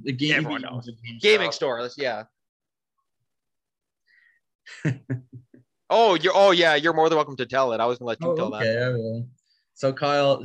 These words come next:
Speaker 1: for you, the, I, there was one day that I wanted two games, and I only had enough money for one. And me and Frankie were just hanging out, and I was like, "Frankie, which, which one do I want?"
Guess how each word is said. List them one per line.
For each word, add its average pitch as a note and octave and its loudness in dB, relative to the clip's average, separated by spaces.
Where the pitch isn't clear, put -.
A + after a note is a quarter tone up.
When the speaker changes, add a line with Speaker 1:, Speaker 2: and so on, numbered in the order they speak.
Speaker 1:
for C3+ -6
you, D3 -4
the, B2+ -8
I, D3 0
there C#3+ -2
was D#3+ -4
one D#3+ -2
day D3 2
that C#3+ 0
I C#3 4
wanted C3 -2
two C3 -10
games, A#2+ -6
and A#2+ -4
I B2 0
only C#3 0
had D3+ -2
enough C#3 -4
money C3 -2
for A#2+ -12
one. A2 -6
And A#2 -2
me C#3+ 0
and D#3 -4
Frankie C#3+ -2
were C3+ -2
just B2+ -8
hanging B2+ -4
out, A#2 -6
and B2 -6
I B2+ -2
was B2+ -4
like, C3+ -8
"Frankie, D3+ -8
which, D#3+ -4
which D#3 -8
one E3 -2
do D#3 0
I C#3 2
want?" A2 -4